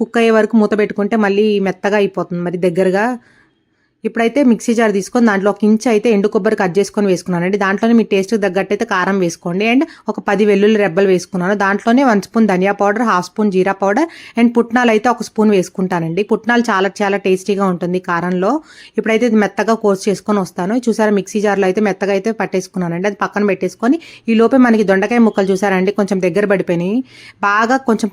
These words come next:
కలర్ చేంజ్ అయ్యే వరకు అయితే దొండకాయ ముక్కలు అయితే ఫ్రై చేసుకోవాలండి. నేను కట్టర్లో వేసుకున్నాను కాబట్టి కొంచెం అలా దగ్గర దగ్గరగా కనిపిస్తున్నాయి ముక్కలనే. మీకు నచ్చినట్టయితే మీరు కట్ చేసుకోండి. కొంచెం అలా మెత్తగా చేస్తే మా పాప తింటుందని అయితే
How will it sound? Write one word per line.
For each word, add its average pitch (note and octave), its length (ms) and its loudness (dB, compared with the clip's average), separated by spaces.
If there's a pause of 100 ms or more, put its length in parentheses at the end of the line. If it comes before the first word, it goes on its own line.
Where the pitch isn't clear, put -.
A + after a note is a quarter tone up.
కలర్ G3+ 260 0
చేంజ్ G#3+ 240 4
అయ్యే G3 100 2
వరకు F#3+ 220 -2
అయితే A#3+ 180 0
దొండకాయ G3 380 0
ముక్కలు F#3+ 220 -2
అయితే A#3 200 -2
ఫ్రై F3+ 120 2 (120)
చేసుకోవాలండి. F3+ 600 -2
నేను A3 180 2
కట్టర్లో A#3+ 360 0
వేసుకున్నాను G3+ 440 0
కాబట్టి G#3+ 240 -4
కొంచెం A3 220 0
అలా G3 100 -2 (500)
దగ్గర G#3 200 0 (100)
దగ్గరగా A3+ 340 2
కనిపిస్తున్నాయి F#3 360 -2 (160)
ముక్కలనే. F#3+ 360 -2 (100)
మీకు A3 180 2
నచ్చినట్టయితే A3 560 -2
మీరు A#3 140 2
కట్ F3 180 -2
చేసుకోండి. G3 440 0
కొంచెం A3+ 220 2
అలా G3+ 160 0
మెత్తగా G#3 320 -2 (100)
చేస్తే G3+ 320 0
మా A#3 120 2
పాప F#3+ 160 0 (100)
తింటుందని G3 440 0
అయితే G3 160 -4